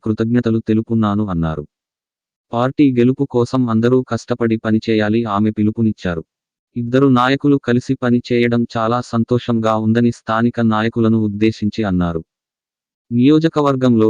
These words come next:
టీడీపీ శ్రేణులు, నాయకులు అందరూ ఇదే ఒరవడితో కలిసి పని చేయాలి అని కోరారు. గొనగాల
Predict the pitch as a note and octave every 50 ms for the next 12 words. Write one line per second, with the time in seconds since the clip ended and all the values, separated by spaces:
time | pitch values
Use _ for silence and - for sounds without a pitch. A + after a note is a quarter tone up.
0 | A2+ - A#2 A2+ A#2+ B2+ C3 C3+ - C#3 C3+ - - - A2+ A#2 A#2 A#2 A2 A2+
1 | A#2+ C3 - _ _ _ _ _ _ - A2 G2+ G#2 A2 A#2 A#2+ - - A2 G2+
2 | G2 G2+ G#2+ _ _ _ _ _ - A2 A2 A2+ A2+ A#2 A#2+ B2+ B2+ A#2+ A2+ A2
3 | A2+ A2 G#2 G#2 G#2 G#2+ A2 A#2 A#2 A#2 A#2 - A#2+ A2+ - - A2+ A2 A2+ -
4 | A#2+ - - A2 A2 A2 - - A2 A2 A2 A2 A2 A2+ A2 G#2 G#2 A2+ - -
5 | G2 F#2 F#2 F2 F2+ F2 F2+ _ _ _ _ _ _ _ _ _ _ _ _ _
6 | _ _ _ - - A2+ A#2+ B2+ C#3 D3 D3+ D#3 D3+ D3+ D3